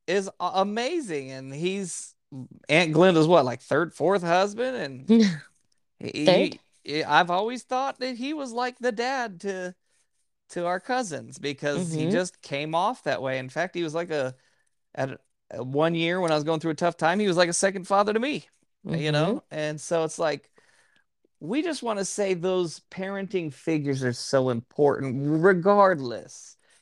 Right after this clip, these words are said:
Speaker 1: Even aunts and uncles, it's more just the
Speaker 2: Mm-hmm.
Speaker 1: loving kids and being an example and being there for them, a support for them, discipline for them. Like,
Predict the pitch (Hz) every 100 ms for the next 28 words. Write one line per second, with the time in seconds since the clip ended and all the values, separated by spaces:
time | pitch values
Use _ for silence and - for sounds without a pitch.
0 | - 233 233 196 180 190 165 139 160 165
1 | 135 127 143 147 208 247 247 180 170 -
2 | 165 139 123 139 139 175 202 _ _ -
3 | 147 202 220 240 240 - - 180 175 165
4 | - 143 139 156 151 131 131 139 147 147
5 | 147 147 131 131 131 127 123 127 135 131
6 | 135 135 135 127 123 - - 131 131 135
7 | 127 131 123 131 135 127 135 127 127 127
8 | 120 113 117